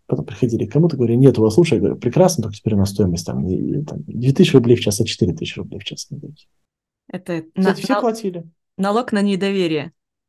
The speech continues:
Speaker 1: Да, да, да, да, да, да, да. Налог на проблемы. То есть, чем меньше проблем создается, тем эффективнее все это происходит.
Speaker 2: Юра, давай еще немножечко поговорим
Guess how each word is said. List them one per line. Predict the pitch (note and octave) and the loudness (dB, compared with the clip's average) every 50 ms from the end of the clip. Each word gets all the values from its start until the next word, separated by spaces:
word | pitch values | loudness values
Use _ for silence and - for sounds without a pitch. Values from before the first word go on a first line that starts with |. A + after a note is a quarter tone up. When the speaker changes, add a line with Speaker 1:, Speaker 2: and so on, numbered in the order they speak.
| _ _ _ _ _ - | _ _ _ _ _ -2
Speaker 1:
Да, | D3+ F3+ E4 F#4+ F#4+ F4 | 2 8 10 10 10 10
да, | C#4 C#4+ C4 | 10 10 8
да, | A#3 C4 B3 | 8 6 4
да, | A3+ A3 | 4 4
да, | G#3+ G3+ G3 | 4 4 4
да, | F#3+ F3+ F3 | 4 2 0
да. | E3+ E3 D#3 | 0 4 8
Налог | D3+ G3 C4 C#4 - | 10 12 12 12 12
на | A3 G#3 | 10 8
проблемы. | - F#3 F3+ F3+ E3+ E3+ D3+ A#2 - - - - - | 8 8 6 8 8 8 8 8 6 2 -2 -6 -6
То | - - G#2 | -4 -4 -4
есть, | F3 E3+ - | -4 -6 -2
чем | - - E3+ | 6 8 10
меньше | D#3+ D3+ E3 | 10 10 8
проблем | - C#3 C#3 C3 | 8 8 8 8
создается, | - - C#3 C#3 G3+ D#4 - - - | 8 6 8 10 10 10 8 6 6
тем | - E3 | 8 8
эффективнее | D3+ D#3+ - - - - C#3 A#2+ | 8 6 4 0 4 4 4 4
все | - - - | 4 0 -2
это | - - | -4 -2
происходит. | - D3 - - - - - D3+ D3+ _ _ _ _ _ _ _ - _ _ _ _ _ _ _ _ _ _ _ _ _ _ _ _ _ _ _ _ _ - - | 0 0 0 0 -2 -6 -8 -8 -10 _ _ _ _ _ _ _ -20 _ _ _ _ _ _ _ _ _ _ _ _ _ _ _ _ _ _ _ _ _ -8 -4
Speaker 2:
Юра, | E3+ F#3+ F3+ E3+ | -2 0 0 0
давай | C#3+ C#3+ C3+ E3 F#3 | -2 -2 0 0 0
еще | G3+ G3 - F#3+ | -2 -2 -4 -6
немножечко | E3 D#3+ E3+ F3+ F#3+ F#3 F#3 - - - - D#3+ D#3 - _ | -6 -4 -4 -2 -2 -2 -4 -6 -12 -10 -10 -10 -10 -10 _
поговорим | - F3 E3 D#3+ F3 E3+ F3 F3 F3+ A#3+ C#4+ C#4+ D#4+ D#4+ | -6 -6 -4 -2 -2 -2 -2 -2 0 0 -2 -2 -4 -6